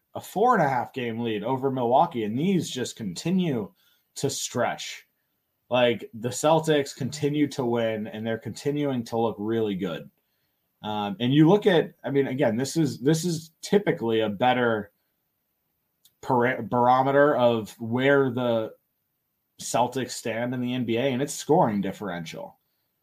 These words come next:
You know, that's what you look at to see, like, who's really,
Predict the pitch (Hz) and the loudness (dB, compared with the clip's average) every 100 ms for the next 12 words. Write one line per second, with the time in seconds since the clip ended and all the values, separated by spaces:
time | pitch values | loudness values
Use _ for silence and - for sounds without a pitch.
0 | _ _ _ _ 117 131 117 123 170 - | _ _ _ _ -2 0 4 6 4 2
1 | - - 107 123 143 131 110 147 143 117 | -12 -14 2 4 4 2 2 2 2 2
2 | 101 95 - 117 - 127 123 107 101 92 | 0 -4 -10 -12 -6 -2 0 -2 -4 -8
3 | _ _ _ - 196 175 95 95 113 151 | _ _ _ 4 6 6 2 -4 2 6
4 | 160 120 92 85 87 | 6 6 0 -6 -10